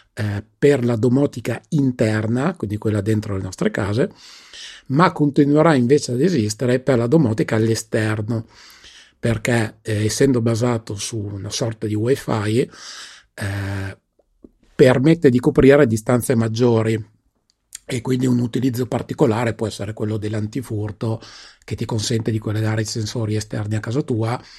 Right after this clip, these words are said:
o tanti altri vari sensori che però stanno fuori dalla casa. All'interno della casa hanno parlato solo e unicamente dello Zigbee, che evolverà più probabilmente nel,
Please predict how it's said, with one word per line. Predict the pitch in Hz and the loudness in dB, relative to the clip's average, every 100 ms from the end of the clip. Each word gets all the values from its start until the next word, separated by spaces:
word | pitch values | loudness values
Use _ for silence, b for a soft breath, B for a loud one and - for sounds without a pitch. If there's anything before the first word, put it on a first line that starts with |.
| B B B B B _ - | B B B B B _ 2
o | 113 127 | 2 2
tanti | - 120 117 131 | 0 -2 0 2
altri | 123 117 | 2 0
vari | 127 120 113 | 0 0 2
sensori | 170 - 131 139 | 0 2 0 0
che | 156 | 0
però | 139 110 | 0 0
stanno | - 135 147 | 0 2 0
fuori | - 131 117 120 123 131 - | 0 2 4 4 4 2 -2
dalla | 107 113 113 | -2 0 -2
casa. | - 101 95 101 104 B B B B B B - | -6 -10 -10 -10 -12 B B B B B B -2
All'interno | 135 151 208 143 | 0 4 4 6
della | 165 240 | 4 4
casa | 117 123 | 2 2
hanno | 170 135 | 2 0
parlato | 143 131 110 107 | 0 0 0 -4
solo | 135 - 165 117 | -2 2 4 4
e | |
unicamente | 123 127 135 143 120 | 0 0 2 2 0
dello | 113 117 117 | 0 0 0
Zigbee, | 151 208 170 113 135 - b b b b b b b b _ | 0 0 2 2 0 -4 b b b b b b b b _
che | - 123 113 107 104 101 98 - | -4 2 2 2 0 -2 -6 -8
evolverà | - 110 120 117 120 120 123 120 | -6 -4 -2 -2 -2 0 0 -2
più | - 104 | -6 -10
probabilmente | 110 107 107 107 110 113 101 | -6 -4 -2 0 -2 -2 -6
nel, | 101 95 95 98 101 107 104 | -8 -8 -10 -12 -12 -12 -14